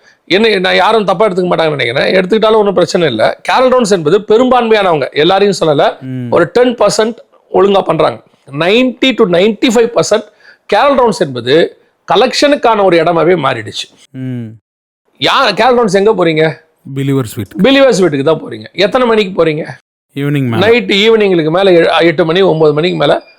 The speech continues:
Speaker 1: ஒரு சிலர்லாம் பதினோரு மணி, பன்னெண்டு மணி, ஒரு மணிக்கு வரவங்களா இருக்காங்க.
Speaker 2: ம்.
Speaker 1: இந்த கேரல்ஸோட நோக்கம் என்ன? எங்களுடைய சர்ச்சில் இருக்கிற விசுவாசிகளை நாங்கள் சந்திக்கிறோம்.
Speaker 2: ம்.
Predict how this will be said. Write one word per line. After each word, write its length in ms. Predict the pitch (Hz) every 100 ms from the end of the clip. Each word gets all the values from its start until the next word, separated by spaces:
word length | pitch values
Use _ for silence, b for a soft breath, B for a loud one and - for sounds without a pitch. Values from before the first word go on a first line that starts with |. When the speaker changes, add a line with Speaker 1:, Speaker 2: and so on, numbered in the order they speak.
| b
Speaker 1:
ஒரு 180 | - 196 190
சிலர்லாம் 340 | 214 214 240
பதினோரு 300 | 180 190 220
மணி, 140 | 214 226
பன்னெண்டு 280 | 185 196 208
மணி, 120 | 214
ஒரு 220 | 196 208
மணிக்கு 300 | 220 220 185
வரவங்களா 240 | 170 170
இருக்காங்க. 320 | 165 143 131 135
Speaker 2:
ம். 280 | 131 123 113
Speaker 1:
இந்த 240 | 185 202
கேரல்ஸோட 600 | 190 196 208 180 175 165
நோக்கம் 340 | 156 170 -
என்ன? 300 | 139 127 127 - _ b b b
எங்களுடைய 720 | - 156 214 226 214 196 185 180
சர்ச்சில் 380 | - 175 - 233
இருக்கிற 320 | 190 196 185
விசுவாசிகளை 840 | 160 156 180 143 - 117 113 165 - _ _ _ -
நாங்கள் 300 | 165 165 170 -
சந்திக்கிறோம். 420 | 151 147 156 - - _
Speaker 2:
ம். 340 | 131 131 127